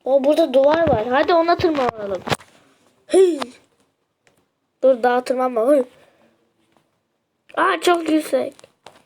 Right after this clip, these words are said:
Aa, yüksek Doğukan. Aa, şimdi yüksek.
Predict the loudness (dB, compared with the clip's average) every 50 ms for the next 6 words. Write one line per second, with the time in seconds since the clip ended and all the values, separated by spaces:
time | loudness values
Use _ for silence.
0 | _ _ _ _ _ _ _ _ _ _ _ _ _ _ -6 -4 0 0 0 0
1 | 0 -2 -2 0 0 0 0 0 -2 -2 -2 -4 -10 -14 -18 -20 -20 _ _ _
2 | _ _ _ _ -20 -20 -20 -20 -20 -12 -4 -2 0 2 2 0 2 2 0 0
3 | 2 2 2 2 2 0 -2 0 0 2 2 0 -2 -6 -14